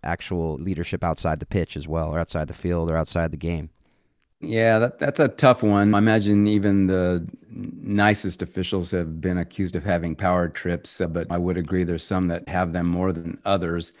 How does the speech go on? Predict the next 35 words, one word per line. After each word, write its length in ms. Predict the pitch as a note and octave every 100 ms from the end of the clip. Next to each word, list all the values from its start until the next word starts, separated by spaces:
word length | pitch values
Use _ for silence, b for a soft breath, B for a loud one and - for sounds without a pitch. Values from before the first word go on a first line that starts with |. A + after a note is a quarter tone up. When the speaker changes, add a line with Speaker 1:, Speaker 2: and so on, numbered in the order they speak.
| -
Speaker 2:
I 60 | B2+
think 200 | D3+ - -
everybody 380 | A#2+ A#2 A2+ A2+
has 120 | A2+
to 80 | G#2
realize 480 | G2+ G#2 G2+ G2+ G2
that 140 | G2
to 100 | -
start 320 | F#2+ - A#2+ G#2+
off 160 | G2+
with, 160 | G2 F#2
it's 120 | -
a 60 | F2
very 380 | G2+ G2+ G2
professional 800 | - G2+ - - F#2+ - G2+ F#2+
relationship. 800 | F2+ F2 F#2 F2+ F#2+ - G2 F#2+ - b b -
When 160 | G2
an 40 | F2+
official 440 | - C#3+ C#3+ B2
walks 360 | G#2 G#2 G#2+ A2+
out 280 | G2+ G2
there, 360 | F#2 F2 E2+ E2 -
they 220 | F#2+ F#2 B2
shouldn't 300 | - A#2+ F#2+
be 100 | F2+
friends 440 | G2+ G2+ F#2+ F2
with 160 | E2+ -
anybody. 680 | - F#2+ E2+ D2+ D2+ D2 D2 -
I 80 | F2+
mean, 240 | F2 E2+
it, 180 | F2 F#2
it 140 | G#2+ F#2
just 220 | A#2+ A2
looks 340 | G#2 A2 -
bad 460 | F#2+ F2+ F2+ F2+